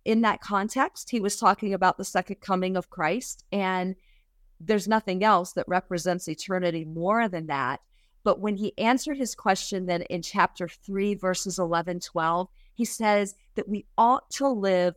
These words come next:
holy and godly lives as we look forward to the day of God and speed its approaching. So, Ron,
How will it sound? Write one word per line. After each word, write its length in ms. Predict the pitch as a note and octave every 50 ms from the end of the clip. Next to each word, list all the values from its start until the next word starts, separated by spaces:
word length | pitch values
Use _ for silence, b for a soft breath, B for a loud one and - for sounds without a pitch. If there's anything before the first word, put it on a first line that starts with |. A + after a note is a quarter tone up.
| _ _ _ _ _
holy 600 | - - A#3+ A3 G#3+ A3+ A#3+ A#3+ B3+ B3+ B3 -
and 180 | G#3 F#3 F3+ E3+ _
godly 500 | - F3+ F3+ F#3+ G3 G#3 G3 F3+ F#3 E3+
lives 540 | D#3+ D3+ C3+ A#2 G#2 G2+ B2 - - - - _
as 160 | - G3+ -
we 120 | F#3+ G3+ F#3+
look 240 | F3+ F3+ F3+ - - - _ _
forward 600 | - A3+ A3+ A#3+ B3+ B3+ B3 B3+ B3+ B3 B3 A3+ - _ _ _
to 120 | - - F#3+
the 140 | E3+ F#3
day 260 | E3 F#3 F#3 F3+ F3 F3
of 160 | F3 E3+ -
God 320 | - C#3 C3+ B2+ A#2+ C3 - -
and 140 | F#3+ F#3+ F3+
speed 460 | - - - - - G3 G3+ G3 G3
its 180 | F#3+ F#3 - -
approaching. 640 | F3+ - _ - D#3+ D3+ D#3+ - E3+ D3 C3 D3+ - - _ _ _ _
So, 140 | - - A#3+
Ron, 240 | A3+ A#3+ A#3+ A#3